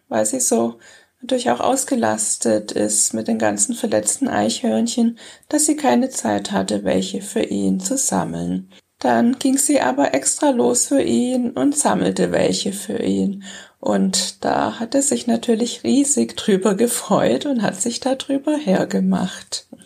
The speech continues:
Bei einem dieser Gespräche erzählte er mir auch, dass er sich so freut auf die Freiheit,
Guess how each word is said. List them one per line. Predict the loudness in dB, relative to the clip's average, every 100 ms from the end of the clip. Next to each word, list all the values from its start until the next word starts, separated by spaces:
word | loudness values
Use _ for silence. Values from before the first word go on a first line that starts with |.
| _ -8
Bei | 0
einem | 2 2
dieser | 0 0 -2
Gespräche | -2 0 2 2 2 2
erzählte | 0 -2 0 0 2 0
er | 2 0
mir | 2 0 0
auch, | 0 0 -2 -6 -20 -20 _ -6
dass | -2 0
er | 0
sich | 0 0 0
so | 0 0
freut | -4 -2 2 2 2
auf | -4 -4
die | -6
Freiheit, | -6 -2 2 4 2 2 2 2 0 -4